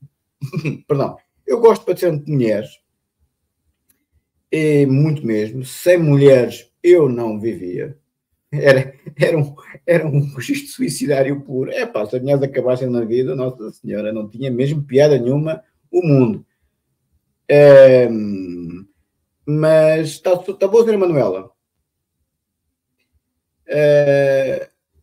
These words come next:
mas eu reconheço que,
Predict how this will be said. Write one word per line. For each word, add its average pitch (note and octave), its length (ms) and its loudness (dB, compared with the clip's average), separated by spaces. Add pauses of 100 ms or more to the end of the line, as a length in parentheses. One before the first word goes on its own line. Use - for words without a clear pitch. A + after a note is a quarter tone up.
(460)
mas D#3 300 -2
eu F3 100 4
reconheço - 840 -8
que, F3+ 1040 -6